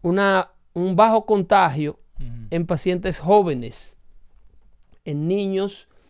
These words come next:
Speaker 1: y, y pacientes de baja edad. Se ha reportado, eh, em, em, un bajo contagio. Ahí vemos la tabla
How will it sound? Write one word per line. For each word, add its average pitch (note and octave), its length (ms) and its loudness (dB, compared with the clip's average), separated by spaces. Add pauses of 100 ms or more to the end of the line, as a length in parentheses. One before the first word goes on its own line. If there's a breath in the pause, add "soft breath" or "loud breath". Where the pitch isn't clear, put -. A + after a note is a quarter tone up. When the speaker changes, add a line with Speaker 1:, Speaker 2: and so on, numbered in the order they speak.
(420)
Speaker 1:
y, E3+ 480 -2
y E3+ 120 -10
pacientes F3 640 -6
de E3 100 -2
baja D3 300 -2
edad. C#3+ 200 -2
Se D3 120 -10
ha C#3+ 80 -4
reportado, D3 840 -2
eh, C#3 340 -4
em, C#3+ 240 -8
em, C#3 300 -4 (260)
un D3 160 -2
bajo D#3 240 0
contagio. C3+ 420 0
Ahí D3 180 4
vemos E3+ 300 4
la E3 140 4
tabla D#3 460 4